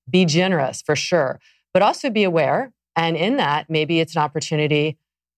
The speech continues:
uncomfortably to help someone who is a taker, you know, and needs that kind of, like, boundary, or, and, and they might receive it well and they might not. And that's, that's okay. That has nothing to do with you.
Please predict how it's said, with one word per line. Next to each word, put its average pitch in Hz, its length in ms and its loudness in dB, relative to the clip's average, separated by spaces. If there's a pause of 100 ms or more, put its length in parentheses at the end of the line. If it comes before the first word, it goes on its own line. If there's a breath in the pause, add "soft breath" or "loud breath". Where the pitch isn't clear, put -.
(140)
uncomfortably 156 880 0
to 160 140 -8
help 180 260 -2
someone 165 580 -4 (200)
who 190 340 4
is 190 340 0
a 156 80 -2
taker, 135 460 -4 (280)
you 151 120 0
know, 143 60 0
and 160 220 0
needs 170 360 0
that 139 240 -2
kind 151 200 -2
of, 139 100 -2
like, 131 300 -2 (720)
boundary, 156 600 2
or, 143 180 -2 (100)
and, 151 200 -2
and 147 240 -2
they 147 120 2
might 156 280 -2
receive 170 380 -2
it 185 200 0 (160)
well 170 280 2
and 175 140 -2
they 160 80 0
might 160 220 -2
not. 160 300 0
And 139 160 -4
that's, 143 360 -8 (280)
that's 151 200 -2
okay. 165 240 0
That 143 140 0
has 139 160 -2
nothing 139 220 -4
to 131 80 -2
do 127 80 -2
with 120 140 -4
you. 120 180 -8